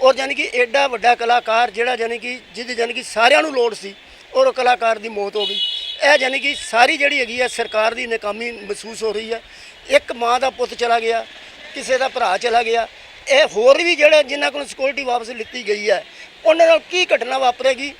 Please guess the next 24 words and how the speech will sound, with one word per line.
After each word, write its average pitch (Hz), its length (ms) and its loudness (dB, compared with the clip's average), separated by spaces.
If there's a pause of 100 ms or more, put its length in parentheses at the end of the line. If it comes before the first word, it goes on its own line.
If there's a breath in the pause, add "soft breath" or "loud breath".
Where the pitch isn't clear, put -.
(300)
ਇਹ 294 40 2
ਪਰਮਾਤਮਾ 254 580 0
ਜਾਣਦਾ, 254 400 2
ਇਹ 277 180 2
ਕੋਈ 247 200 -4
ਨਹੀਂ 240 120 -10
ਜਾਣਦਾ। 143 360 -8 (440 loud breath)
ਇਸ 196 240 4
ਕਰਕੇ 277 340 0
ਸਰਕਾਰ 240 500 0
ਨੂੰ 302 160 -6
ਆਪਣੇ 277 360 -4
ਨੰਬਰ 262 280 -2
ਵਧਾਉਣ 240 280 -2
ਦੀ 233 140 -8
ਖਾਤਰ 247 340 0
ਹੀ 269 80 -6
ਯਾਨੀ 254 180 -4
ਕਿ 240 100 -8
ਸਭ 226 180 -6
ਕੁਝ 254 160 -8
ਕਰ 202 160 -4
ਰਹੀ 240 220 -4
ਹੈ। 247 80 -2